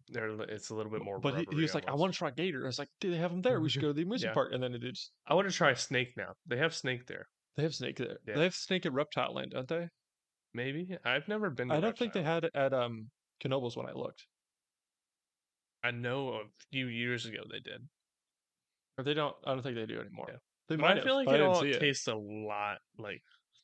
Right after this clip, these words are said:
Speaker 1: chicken. Like, most of that meat, like, s-, I don't know. I was gonna say squirrel. I don't know what
Speaker 2: Uh,
Speaker 1: squirrel
Speaker 2: uh,
Speaker 1: tastes
Speaker 2: it,
Speaker 1: like.
Speaker 2: my memory of snake is also chicken,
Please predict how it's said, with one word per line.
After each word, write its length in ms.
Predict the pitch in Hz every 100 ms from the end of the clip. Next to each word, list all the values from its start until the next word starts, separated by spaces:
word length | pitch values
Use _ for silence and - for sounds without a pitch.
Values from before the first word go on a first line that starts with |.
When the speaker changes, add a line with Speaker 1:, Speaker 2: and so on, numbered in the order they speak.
| _ -
Speaker 1:
chicken. 380 | - 98 - - _
Like, 160 | 123 113
most 380 | 120 127 127 127
of 80 |
that 160 | 117 110
meat, 320 | 104 107 110 - _ _ _ -
like, 100 | -
s-, 260 | - - - _
I 40 | 104
don't 120 | 90
know. 140 | - - _ _ _ _
I 60 |
was 60 | 117
gonna 160 | 151 127
say 200 | - 113
squirrel. 420 | - 95 - 131 _ - - _ _
I 60 | 107
don't 180 | 87
know 100 | 90
what 160 | 90 - -
Speaker 2:
Uh, 60 |
Speaker 1:
squirrel 140 | 151 135
Speaker 2:
uh, 60 | 147
Speaker 1:
tastes 140 | 170
Speaker 2:
it, 40 | 175
Speaker 1:
like. 80 | 156
Speaker 2:
my 200 | 156 196
memory 300 | 180 165 135
of 80 | -
snake 320 | - 131 127
is 220 | 117 - _ -
also 300 | 127 131 165
chicken, 460 | - 165 170 170